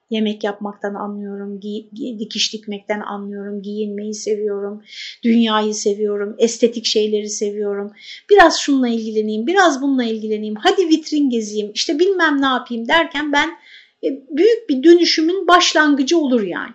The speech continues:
Onun için kendimi biliyorum. Onun için alanımı da ona göre seçmeye çalıştım, hayatımı da ona göre, çevremdeki insanları da ona göre seçmeye çalıştım. Ha, bunu şey diyebilirsiniz, korkmak diyebilirsiniz. Kendinden korkmak veya hayattan korkmak diyebilirsiniz.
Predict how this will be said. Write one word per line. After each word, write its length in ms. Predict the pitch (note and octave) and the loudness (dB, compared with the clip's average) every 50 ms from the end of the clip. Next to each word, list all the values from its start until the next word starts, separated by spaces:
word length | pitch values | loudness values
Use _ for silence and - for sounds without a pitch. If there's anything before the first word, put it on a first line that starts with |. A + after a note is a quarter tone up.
| _ _ _ _ _ _ _ _ _ _ _ _ _ _ _ _ | _ _ _ _ _ _ _ _ _ _ _ _ _ _ _ _
Onun 160 | - B3 C4 D4 | 0 2 2 2
için 240 | D#4+ D4+ - C4+ | 2 2 -2 -6
kendimi 500 | A#3+ - B3+ A#3 A#3 A#3 A#3 A#3 A#3 A3 | -4 -2 -2 0 0 0 0 0 -2 -2
biliyorum. 500 | A3 A3 G#3+ B3 C#4+ E4 F4 F4 F4+ G4 - _ _ _ _ _ _ _ _ _ - - - _ _ | -2 -4 -4 -4 -4 -2 -4 -4 -4 -8 -12 _ _ _ _ _ _ _ _ _ -20 -20 -20 _ _
Onun 200 | - B3 B3+ D4 | 0 2 2 4
için 200 | D#4 C#4+ - C#4 | 2 0 -4 -6
alanımı 560 | C#4 - G#3+ G#3 A3 A3 A#3 A#3 A#3 A#3 A#3 | -6 -2 -2 2 2 2 2 2 2 0 0
da 80 | C#4 C#4 | 0 -2
ona 220 | C#4+ D4 D4+ D#4+ | 0 0 0 -2
göre 440 | D#4+ D4 E4 D#4+ E4 E4 D#4 - - _ | 0 -2 -2 0 0 0 -2 -4 -10 _
seçmeye 500 | - - - E4 D#4+ D#4+ - E4 E4+ E4+ | -10 -2 0 0 0 0 -2 -2 -2 0
çalıştım, 500 | E4+ - E4 E4 E4 D#4+ - - E4+ E4+ | 0 -2 -2 -2 -2 -2 -4 -4 -4 -4
hayatımı 640 | E4 - C4+ A#3 A3+ A3+ A3+ A3+ A3+ A#3 B3+ C4 C#4 | -4 0 0 0 2 2 0 -2 -2 -2 -4 -2 -2
da 60 | E4+ | -2
ona 240 | D#4+ D#4+ E4 E4+ E4+ | -2 -2 -2 -2 -2
göre, 340 | D4+ E4 E4 E4 E4+ E4 E4 | -2 -2 -2 0 0 -2 -2
çevremdeki 680 | - C4 G#3+ G#3 G#3 A3 A3+ B3 B3 C#4 C#4 - C#4+ | 0 0 0 0 2 0 0 2 0 -2 -2 -2 -2
insanları 580 | C4+ C4 B3+ - - A#3+ A#3+ A#3 A3+ A3 B3+ C4 | -2 -2 -2 -2 -2 -2 0 0 -2 -2 -2 -4
da 80 | E4 | -4
ona 240 | D#4+ D4+ D#4 E4 E4+ | -4 -2 -2 -2 -2
göre 260 | D#4 D4+ D#4+ D#4 E4 | -2 -2 -2 -2 -4
seçmeye 500 | D#4+ D#4+ E4+ D#4 D#4+ - D#4+ D#4+ E4 E4 | -4 -4 -6 -6 -6 -6 -6 -6 -6 -6
çalıştım. 540 | D#4+ - D#4+ D#4 D4+ - - - D#4+ D#4+ D#4 - - - - - - | -4 -4 -4 -2 -2 -6 -6 -6 -6 -8 -8 -10 -14 -18 -16 -14 -4
Ha, 220 | - F#4+ F#4 D#4 D#4+ | 2 2 2 2 2
bunu 420 | G4+ G4+ A4 G#4+ G#4 G4 - - - | 0 2 2 0 0 -4 -8 -12 -8
şey 320 | - - F#4+ G4+ G4+ F4 | -6 -4 0 2 2 4
diyebilirsiniz, 720 | E4+ E4 D#4+ C#4+ C4+ C4 C4+ B3 B3+ - A3+ G3+ G3 - | 4 2 2 2 0 -2 -4 -4 -4 -6 -8 -8 -8 -10
korkmak 800 | - - D4+ D4 C#4+ D4 - D#4 E4 E4 - - - - - _ _ - | -2 2 2 2 2 0 2 4 4 4 4 2 -4 -14 -16 _ _ -2
diyebilirsiniz. 720 | A#3 A3 A3 G#3+ A3 G#3+ A3+ A3 G#3+ - - G#3 G3 - - | 2 2 2 2 2 -4 -4 -6 -6 -8 -12 -14 -14 -14 -8
Kendinden 640 | - A#3 B3 A#3+ A#3+ A#3+ A#3 A#3 A#3+ B3+ B3+ B3 | -4 -2 -2 0 0 -2 0 0 0 0 0 -2
korkmak 540 | B3 A#3 G#3 G#3 G#3 - G#3+ G#3+ G#3 - - | -4 -6 -6 -6 -6 -6 -6 -6 -6 -6 -6
veya 200 | G#3 G#3+ A3 A3 | -4 -2 -2 -4
hayattan 580 | A3 A3+ A3 G#3+ G#3+ G#3+ G#3+ - A3+ A3+ A3 | -4 -4 -4 -4 -6 -6 -6 -6 -6 -6 -6
korkmak 460 | A3 A3 G#3 G3+ - G#3 G#3+ G#3+ - - | -6 -8 -8 -8 -6 -10 -10 -10 -8 -6
diyebilirsiniz. 840 | G#3 G#3 G3 A3 G#3+ G3+ G#3+ G#3+ - - G3 C#4 F#4 G4+ - _ | -6 -6 -6 -6 -10 -10 -10 -10 -12 -12 -12 -14 -14 -14 -16 _